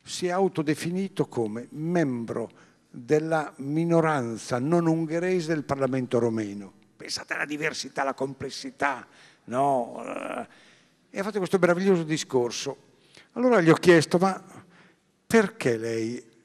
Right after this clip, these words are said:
fa questo bellissimo discorso sull'Europa?" E questo mi dice: "Vede, mio nonno è stato ucciso perché era membro di una minoranza. Mio padre è stato esiliato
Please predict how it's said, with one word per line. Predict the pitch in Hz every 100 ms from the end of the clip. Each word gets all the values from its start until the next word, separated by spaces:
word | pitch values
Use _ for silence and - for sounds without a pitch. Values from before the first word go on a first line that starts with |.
| _ _ _ _ _
fa | - 156
questo | - 143 147
bellissimo | 131 151 151 143 - 127
discorso | 123 - 135 -
sull'Europa?" | - 120 113 107 - - - - _ _ _ _ _ _ _ _
E | - 160
questo | 196 175 165
mi | 156
dice: | 151 135 147
"Vede, | 147 135 139 120 - _ _ _ _ _
mio | 147 160
nonno | 170 170 170 170 160 156
è | -
stato | 135 147 -
ucciso | 135 - 131 120 110 139 - - - - _ _ _ -
perché | 131 120 -
era | 139 131 127 - - _ _
membro | 135 131 123 120
di |
una | 117
minoranza. | 117 113 113 107 107 107 - 113 - _ _ _ _ _ _ _
Mio | 135 151
padre | 147 147 135 131 143 143
è | -
stato | 120 139 131
esiliato | 123 120 123 123 117 - - -